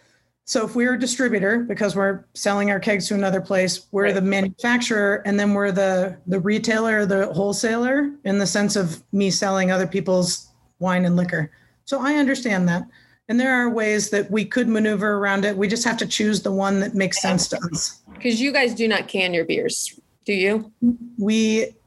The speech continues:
Speaker 1: can can them when you order them at the bar.
Speaker 2: Okay.
Speaker 1: So we have a crowler machine and we have lots of different glassware options, um, but I can't can anything, even if you were like, "I'll be there at three o'clock."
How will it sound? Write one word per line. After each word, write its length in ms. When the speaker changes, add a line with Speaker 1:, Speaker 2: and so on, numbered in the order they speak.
Speaker 1:
can 260
can 380
them 240
when 180
you 120
order 420
them 240
at 100
the 60
bar. 600
Speaker 2:
Okay. 260
Speaker 1:
So 200
we 140
have 120
a 60
crowler 360
machine 460
and 100
we 60
have 340
lots 240
of 60
different 240
glassware 420
options, 560
um, 160
but 80
I 60
can't 340
can 300
anything, 640
even 300
if 140
you 100
were 160
like, 540
"I'll 180
be 160
there 420
at 120
three 180
o'clock." 460